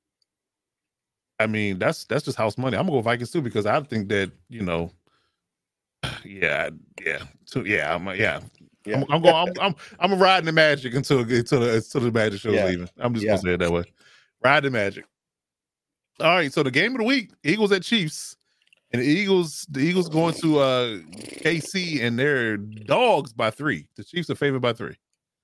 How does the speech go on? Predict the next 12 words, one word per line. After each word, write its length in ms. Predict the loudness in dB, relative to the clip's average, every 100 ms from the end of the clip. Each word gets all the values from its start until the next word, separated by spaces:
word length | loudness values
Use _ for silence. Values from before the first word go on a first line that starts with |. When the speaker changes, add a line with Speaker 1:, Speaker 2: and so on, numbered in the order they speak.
| _ -20 _ _ _ _ _ -18
Speaker 2:
This 180 | -18 -18
is 160 | -20 -14
tough. 380 | 2 4 4 0 -20 _ _ _ _ _ _ _ _ _ _ _ _ _ _ _ _ -20
I 260 | _ _
love 240 | -6 -6 -2
Jalen, 540 | 2 2 2 0 -4 -12 _ _ _ _ _ -10
but 80 |
they're 140 | -8 -6
playing 320 | 0 0 0
at 100 | -2 0
Arrowhead. 580 | 0 -2 -4 -8 -10 -16 _ _ _ _ -6
Speaker 1:
Yep. 160 | -6